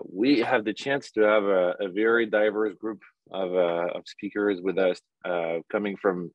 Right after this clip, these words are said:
so many different backgrounds, but all very complementary. Um, Sebastian Bourget, who, uh, uh, will, uh, will join us in a second. Uh, if,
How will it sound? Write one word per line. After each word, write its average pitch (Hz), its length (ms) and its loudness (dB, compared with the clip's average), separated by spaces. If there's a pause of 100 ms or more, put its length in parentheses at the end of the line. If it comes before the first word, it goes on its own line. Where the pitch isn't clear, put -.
(200)
so - 180 -6
many 110 200 -2
different 107 260 2
backgrounds, 101 480 4
but 85 220 -4
all 98 140 2
very 95 260 0
complementary. 87 800 -2 (600)
Um, 85 420 0 (120)
Sebastian 107 540 2
Bourget, 107 600 6
who, 95 240 0
uh, 85 180 0 (540)
uh, 85 200 -2
will, 92 380 0
uh, 82 320 2 (420)
will 92 100 -4
join 101 300 0
us 101 160 -2
in 95 80 -2
a - 20 -8
second. 110 560 0 (180)
Uh, 85 420 -2
if, - 140 -6